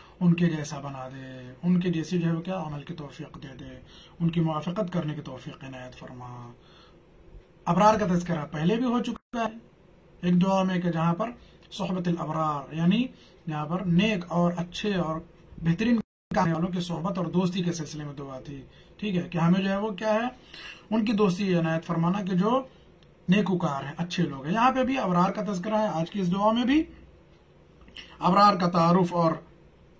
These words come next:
उनकी खुसूसियात कुरान करीम ने की, उनकी अलामतें बयान की हैं,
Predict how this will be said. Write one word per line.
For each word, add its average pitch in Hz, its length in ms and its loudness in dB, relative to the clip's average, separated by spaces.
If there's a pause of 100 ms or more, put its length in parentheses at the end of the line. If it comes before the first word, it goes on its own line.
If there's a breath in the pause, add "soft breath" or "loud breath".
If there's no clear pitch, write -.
उनकी 170 220 2
खुसूसियात 196 560 -2
कुरान 160 300 0
करीम 170 240 2
ने 170 120 8
की, 214 160 -4
उनकी 175 200 0
अलामतें 143 400 -6
बयान 208 240 0
की 214 140 -4
हैं, 208 160 -2